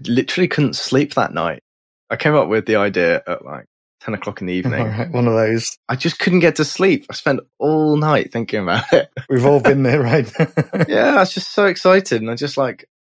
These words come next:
Speaker 1: if I got up at one A M and started coding, would that be a <laughs> good idea?
Speaker 2: <laughs> Depends what you need to do the next day, but yeah, I've,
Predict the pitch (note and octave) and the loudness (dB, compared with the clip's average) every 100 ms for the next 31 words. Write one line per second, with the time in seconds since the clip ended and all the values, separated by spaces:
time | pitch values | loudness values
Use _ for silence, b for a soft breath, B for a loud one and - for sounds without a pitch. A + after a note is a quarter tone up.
0 | _ - C3+ D3 C#3+ - F#2 B2+ B2 A2+ | _ -14 -8 -4 -4 -2 -2 -2 -2 -4
1 | F#2 - G2 - - G#2 C#2+ E2+ - G2 | -6 -4 -4 -4 -6 -6 -6 -14 -12 -10
2 | - G#2+ - A3 A3 F3+ - - - - | -4 -6 0 2 2 2 0 0 -2 -2
3 | - C#3+ F#3 C#3 - G#3 - - - E3+ | -4 0 0 0 -2 -12 -12 -10 -4 -2
4 | C3+ B2+ D3+ C3+ C#3 C3 C3 B2+ B2 D3+ | -2 -2 0 2 0 0 -2 -2 0 0
5 | A#2 C3+ C3+ - B2+ A#2+ A#2 C3 C3 B2+ | 0 -2 -2 -2 0 2 0 -2 -2 0
6 | C3+ C3+ | 0 0